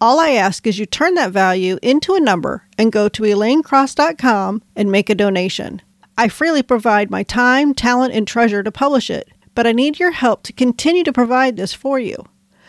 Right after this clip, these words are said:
I know people need to hear this, so I won't set up a paywall or subscription level. I refuse to be beholden to advertising corporations that control the content. You are who I want to serve. So help produce the next episode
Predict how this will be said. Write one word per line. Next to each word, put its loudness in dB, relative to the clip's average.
I 2
know 2
people 0
need 2
to 0
hear 2
this, -6
so 0
I 6
won't 4
set 2
up 0
a 0
paywall 2
or 2
subscription -2
level. -6
I 4
refuse 0
to -2
be 2
beholden 2
to -4
advertising 0
corporations -2
that 0
control 2
the 2
content. 0
You 2
are 2
who 4
I 2
want -4
to -6
serve. -8
So 0
help 2
produce -4
the 0
next -2
episode -2